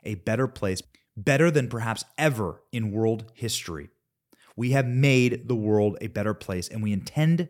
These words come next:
to leave it that way. We are Americans. God has provided for us, and that is why on this Thanksgiving, I encourage you to give gratitude, give thanks.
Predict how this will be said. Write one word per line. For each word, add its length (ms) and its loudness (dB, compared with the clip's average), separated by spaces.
to 160 -8
leave 460 -2
it 260 -8
that 260 -10
way. 320 -12
We 300 0
are 160 -2
Americans. 680 -6
God 300 0
has 160 -2
provided 500 -2
for 340 -2
us, 300 -6
and 160 -8
that 220 0
is 80 -4
why 240 -2
on 200 -8
this 180 -2
Thanksgiving, 640 -6
I 100 -10
encourage 640 -2
you 260 -6
to 100 -8
give 420 -6
gratitude, 760 -8
give 440 -2
thanks. 720 -10